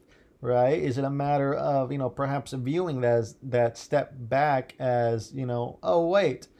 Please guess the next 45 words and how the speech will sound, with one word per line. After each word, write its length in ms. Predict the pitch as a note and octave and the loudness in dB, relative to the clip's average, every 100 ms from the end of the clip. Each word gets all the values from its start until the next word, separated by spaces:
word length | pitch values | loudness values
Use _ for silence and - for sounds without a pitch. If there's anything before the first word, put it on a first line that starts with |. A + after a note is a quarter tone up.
| - _ _ | -20 _ _
um, 480 | C#3 C3+ B2+ B2 B2 - _ _ _ D#3 | 0 2 2 0 -4 -16 _ _ _ 0
um, 420 | C#3+ C#3 C#3 C3 | 2 2 2 -2
perhaps, 560 | C#3 C3+ G3 G3 D3 | -2 0 2 2 2
look, 140 | D#3+ D3 | 0 -2
if 100 | B2 | -2
you 100 | E3 | -4
step 440 | - - G#3 C#3+ | -2 0 0 2
back, 540 | E3 G#3 C#3+ B2+ - - - | 2 4 2 0 -6 -18 -8
right, 480 | C#3 C3+ D3+ F#3+ - - | -2 2 2 0 -6 -4
uh, 220 | C#3+ C#3 | 0 0
but 180 | A#2+ C3 | 0 -4
you 120 | D3+ | 0
could 100 | C#3 | 0
act-, 180 | D3 C3+ | 0 -2
but 120 | C3+ | 0
you 160 | C#3 | 2
actually 340 | D3 E3 - C3+ | 2 0 -4 -6
turn 320 | - D#3+ E3 | -4 -4 -2
around, 640 | B2 A#2+ D3+ D#3 A#2+ B2+ - _ _ _ - _ _ _ - | -2 0 0 0 0 -4 -10 _ _ _ -20 _ _ _ -10
okay, 500 | B2 A2 C#3 D3+ - - | -8 0 2 0 -2 -6
and 180 | B2+ | -2
then 100 | C3 | 0
you're 120 | D3 - | 0 2
facing 340 | E3+ E3 D#3+ | 0 0 -2
a 40 | |
different 320 | C#3 E3+ D#3+ A#2+ | -2 -2 -4 -6
direction, 580 | A2 C3 F#3 - A#2+ | 0 0 0 -2 -4
right? 340 | A#2 B2+ F3 A3+ _ _ _ _ - | 0 0 0 -4 _ _ _ _ -6
Um, 340 | C3+ C3 C3 - | -2 -2 -4 -4
and 160 | D3 | -2
you 100 | C#3+ | 0
actually 380 | F3 A#3 - E3+ | 0 0 -2 -2
then 160 | D#3 D#3+ | 0 -2
took 180 | - C#3+ | -6 -6
a 60 | |
step 320 | A#2 E3 D#3 | -2 -2 -2
forward 360 | - E3+ F#3+ C#3+ | -2 -2 0 0
in 140 | C3 | 0
that 220 | C3 C#3 B2+ | 0 -2 -2
direction." 560 | B2 C3+ D#3 - G#2 G2 _ _ _ _ - | 0 0 -2 -10 -18 -20 _ _ _ _ -8
You 100 | A#2+ | -6
see 160 | D#3 | -2
that 160 | D#3+ E3 | 0 2
right 200 | E3+ E3+ | 0 0
there? 360 | E3+ F#3 G#3 | 0 -2 -4